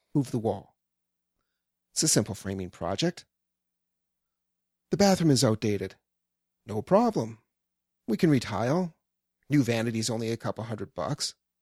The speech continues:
"The furnace is old. Probably needs to be replaced in the next five years." "Well, okay, so not right away, right?" "That's good.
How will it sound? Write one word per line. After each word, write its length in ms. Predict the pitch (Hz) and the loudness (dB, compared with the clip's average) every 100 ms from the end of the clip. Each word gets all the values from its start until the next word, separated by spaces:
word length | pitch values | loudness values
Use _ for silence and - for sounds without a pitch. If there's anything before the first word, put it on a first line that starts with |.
| _ _ _ _ _ _ _ _ _ _ _ | _ _ _ _ _ _ _ _ _ _ _
"The 80 | 175 | -6
furnace 400 | - 202 190 175 | 0 2 4 4
is 140 | 135 | 4
old. 380 | 131 127 120 120 _ _ | 4 4 2 -4 _ _
Probably 540 | - 113 117 117 131 | 0 2 2 2 0
needs 220 | 139 143 | 2 0
to 80 | - | -2
be 80 | 151 | 0
replaced 460 | 147 147 156 160 160 | 0 0 0 0 -2
in 60 | |
the 60 | 156 | -2
next 240 | 160 156 | -2 -4
five 320 | - 165 160 | -2 0 0
years." 440 | 160 185 107 - - _ _ _ _ _ _ _ _ _ _ _ _ _ - | 2 0 -2 -8 -18 _ _ _ _ _ _ _ _ _ _ _ _ _ -6
"Well, 320 | 120 101 - | -4 -4 -6
okay, 360 | - 151 208 127 | -4 2 2 2
so 460 | - 113 113 110 - _ _ _ - | -2 0 0 -4 -8 _ _ _ 0
not 220 | 135 - | 2 2
right 140 | 113 | 0
away, 220 | 117 202 | 0 -2
right?" 300 | - 147 196 _ _ _ _ _ _ _ _ _ _ | 0 -2 -2 _ _ _ _ _ _ _ _ _ _
"That's 180 | - - | -4 -4
good. 320 | 120 113 190 | 0 -2 -2